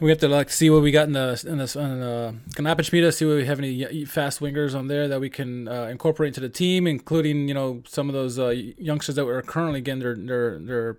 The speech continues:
their chance in the lineup, you know, with, you know, Flick this past weekend. Boswell, I'd like to see more of him. Maybe Merkan get more opportunity. Um, and I'm curious to see how they fill out the defense with, you know, Ochipka going away, Mustafi more than likely, Stambouli.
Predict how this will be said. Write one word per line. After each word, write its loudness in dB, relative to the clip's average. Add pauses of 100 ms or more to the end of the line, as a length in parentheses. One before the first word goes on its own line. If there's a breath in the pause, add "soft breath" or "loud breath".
(580)
their -6
chance -4
in -6
the -4
lineup, -4
you -6
know, -2
with, -4
you -10
know, -4
Flick -2
this -4
past -2
weekend. -4 (380 soft breath)
Boswell, 4
I'd 2
like -2
to -8
see -2
more 0
of 0
him. 0
Maybe 0
Merkan -2
get -2
more 2 (180)
opportunity. -6 (440 soft breath)
Um, -6
and -8
I'm -6
curious 4
to 0
see 2
how 6
they 0
fill 2
out 0
the -2
defense -6
with, -4
you -6
know, -6
Ochipka -4
going -4
away, -2 (260 soft breath)
Mustafi -4
more -4
than -4
likely, 0
Stambouli. 0